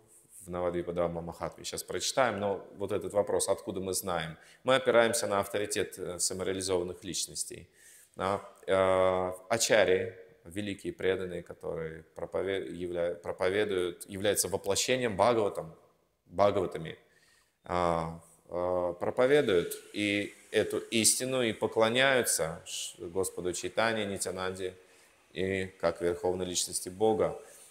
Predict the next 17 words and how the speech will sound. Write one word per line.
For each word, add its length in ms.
А, 360
великие 440
преданные, 540
такие 280
как 140
Шрила 220
Прабхупада, 480
Бхактисинода 460
Такур 300
и 40
так 240
далее, 480
Гуру 480
Парампара. 600
Это, 640
а, 600
авторитет, 920